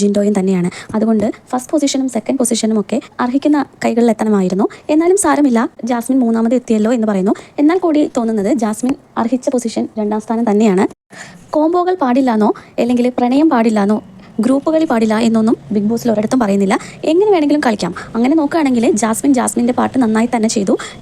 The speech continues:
ജാസ്മിൻ ഗബ്രിയുടെ കൂട്ടുപിടിച്ചിട്ടാണെങ്കിലും ജാസ്മിൻ അവിടെ ജാസ്മിൻ്റേതായ ഒരു സ്പേസ് ഉണ്ടാക്കിയെടുത്തു.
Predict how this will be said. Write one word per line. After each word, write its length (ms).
ജാസ്മിൻ 320
ഗബ്രിയുടെ 340
കൂട്ടുപിടിച്ചിട്ടാണെങ്കിലും 840
ജാസ്മിൻ 300
അവിടെ 180
ജാസ്മിൻ്റേതായ 580
ഒരു 100
സ്പേസ് 300
ഉണ്ടാക്കിയെടുത്തു. 460